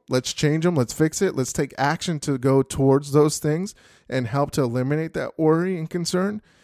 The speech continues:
And if you can't, you just gotta let it go. So a lot of worries is future-based, right? So we worry about things we can no, we don't have control over, and we're always looking for worries being right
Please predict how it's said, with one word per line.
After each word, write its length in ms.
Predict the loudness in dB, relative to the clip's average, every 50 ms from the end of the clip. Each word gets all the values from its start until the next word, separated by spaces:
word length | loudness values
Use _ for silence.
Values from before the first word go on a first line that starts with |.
| _ _ 0
And 140 | 2 2
if 60 | 2 2
you 80 | 0 0
can't, 420 | 0 0 0 0 -2 -4 -4 0
you 100 | 2 2
just 220 | 4 4 2 2
gotta 220 | 2 0 0 0 2
let 180 | 2 2 2
it 80 | 2 4
go. 300 | 4 6 6 6 2 0 -4 -16 _ _ _ _ _ _ _ _ _ _ _ _ _
So 300 | 4 8 8 10 10 8
a 80 | 6 6
lot 160 | 4 4 4
of 100 | 4 2
worries 520 | 4 6 8 8 8 8 6 4 2 2
is 120 | 0 -4 -4
future-based, 680 | 0 0 0 2 4 2 2 4 2 0 0 -2 -2 2
right? 260 | 2 4 4 2 2
So 300 | 4 6 8 8 8 4 _ _ -20 _ _ 6
we 100 | 8 8
worry 280 | 8 8 8 6 6 4
about 260 | 4 4 2 2 2
things 260 | 0 0 0 0 0
we 300 | 0 0 2 2 0 -2
can 260 | -4 -4 -2 0 2
no, 300 | 2 2 2 2 0 0 0
we 200 | 0 0 0 0
don't 280 | -2 -2 0 0 0
have 240 | 0 -2 -2 -2 -4
control 400 | -4 -6 0 2 4 4 4 4
over, 380 | 2 2 2 0 0 -2 -2 _ _ _ _ _ _ _ -4
and 300 | 0 2 4 4 6 6
we're 180 | 4 6 6 6
always 280 | 6 8 6 6 6 4
looking 280 | 2 2 2 0 -4
for 400 | 0 4 4 6 6 6 4 2 -2 _ _ _ _ _ _ _ _ _ _ _ _ _ _ _ _ _ 2
worries 360 | 6 10 10 10 10 8 6
being 240 | 4 2 0 2 4
right 260 | 4 4 4 4 2